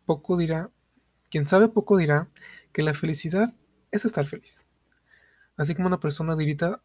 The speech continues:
erudita, perdón, dará otra explicación utilizando otros términos y ampliando la definición a un nivel personal.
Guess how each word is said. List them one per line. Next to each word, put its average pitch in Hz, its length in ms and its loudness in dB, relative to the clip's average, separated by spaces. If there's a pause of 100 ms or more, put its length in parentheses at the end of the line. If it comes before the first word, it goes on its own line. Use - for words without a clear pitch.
(140)
erudita, 151 800 0
perdón, 147 440 -4 (320)
dará 160 240 4
otra 202 160 -2
explicación 190 720 -2
utilizando 175 600 0
otros 190 340 2
términos 170 540 0
y 165 100 0
ampliando 202 480 4
la 226 80 6
definición 165 640 0
a 165 80 -4
un 160 80 0
nivel 160 240 -2
personal. 190 420 -4